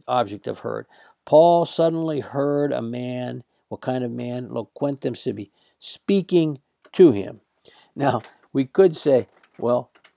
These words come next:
Paul suddenly heard a man speaking to himself, and, um, that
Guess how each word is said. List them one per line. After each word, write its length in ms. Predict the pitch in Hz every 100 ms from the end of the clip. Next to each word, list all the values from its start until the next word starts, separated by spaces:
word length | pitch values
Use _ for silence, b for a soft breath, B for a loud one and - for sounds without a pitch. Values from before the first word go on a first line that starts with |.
| _
Paul 400 | 139 143 151 147
suddenly 540 | - 143 139 135 127 110
heard 360 | 123 127 131
a 60 | 123
man 320 | 120 123 117
speaking 500 | - - 131 131 117 -
to 140 | 117
himself, 680 | 104 - - 165 104 87 - _ b b b b
and, 420 | - 127 123 123 113
um, 300 | 117 117 110
that 220 | 135 156